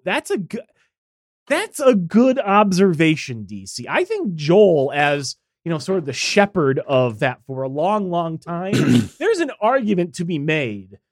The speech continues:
Speaker 1: that he would belong on such a list. I was gonna go probably with, honestly, either Zachary or Vampira. Um, there are two sort of old school horror, uh, horror hosts from back in the day, sort of involved in the early, early days. Zachary was, like,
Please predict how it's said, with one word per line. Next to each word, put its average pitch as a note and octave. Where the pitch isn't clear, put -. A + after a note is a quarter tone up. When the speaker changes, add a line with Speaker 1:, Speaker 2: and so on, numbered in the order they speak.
Speaker 1:
that D#3+
he G3+
would E3+
belong D3
on A2
such -
a G#2+
list. A2+
I A#3+
was E4+
gonna C4
go G3+
probably F3+
with, D3+
honestly, C#3
either D3
Zachary G3+
or F3
Vampira. E3+
Um, D#3
there F3+
are E3+
two G3+
sort F#3
of D3+
old E3+
school D3
horror, C3+
uh, C#3
horror C#3+
hosts C3
from C#3
back C3+
in B2+
the A#2+
day, C3
sort E3
of D3
involved C3+
in B2+
the -
early, E3+
early C#3+
days. A2+
Zachary C#3
was, A#2
like, A#2